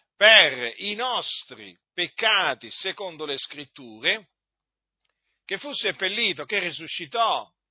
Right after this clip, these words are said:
il terzo giorno secondo le Scritture e che apparve ai testimoni che erano stati innanzi scelti da Dio.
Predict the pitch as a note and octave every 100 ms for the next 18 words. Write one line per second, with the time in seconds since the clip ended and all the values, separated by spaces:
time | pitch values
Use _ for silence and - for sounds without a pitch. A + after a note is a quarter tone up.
0 | _ _ A#2+ A#2+ A#2 A2 G2 - _ _
1 | _ G#3 A#3 - G#3 D#3+ E3 C4 G3+ A#2+
2 | F#2 - - - C3 D#3+ E3 D#3 C3+ A2+
3 | F#2 _ A#2+ D3 D#3+ - _ _ - -
4 | - F3+ B3 - F#3+ D3+ B2 C3 B3 -
5 | _ _ _ - - D#3+ B2 - F#3+ -
6 | A#2 A2 A#2+ B2 F#3 - C3+ B2+ C#3 A#2+
7 | B2+ A#2 A#2 A2 C3 A#2+ G#2+ G#2 - -
8 | F#2+ E2+ E2+ D#2 _